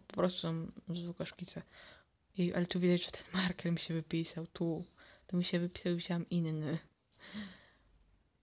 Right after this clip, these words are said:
E, no, przypominałam sobie anatomię kucyków trochę. Tutaj zielony tłuszcz.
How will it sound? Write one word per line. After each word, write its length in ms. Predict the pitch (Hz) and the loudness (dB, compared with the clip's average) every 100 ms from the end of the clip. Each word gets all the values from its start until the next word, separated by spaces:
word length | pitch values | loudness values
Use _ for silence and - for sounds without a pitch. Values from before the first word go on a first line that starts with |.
| 190 | -2
E, 420 | 180 180 180 - - _ _ _ | 0 2 0 -4 -10 _ _ _
no, 120 | 175 - - | -8 -8 -8
przypominałam 540 | - 233 240 226 190 | -2 4 6 6 4
sobie 180 | 190 185 | 0 -2
anatomię 340 | 156 156 147 - | -2 -2 -2 -4
kucyków 460 | 208 - - 185 | -4 -4 -4 -6
trochę. 320 | - 160 - - - - - - - - - - - - - - - - - - - - - - - | -4 -4 -6 -10 -12 -20 -20 -20 -20 -20 -20 -20 -20 -20 -20 -20 -20 -20 -20 -20 -20 -20 -20 -18 -10
Tutaj 600 | 185 180 165 165 147 - | -6 -2 -2 0 -2 0
zielony 360 | 175 175 165 156 | 2 4 4 2
tłuszcz. 480 | - 156 151 - | 0 0 0 -4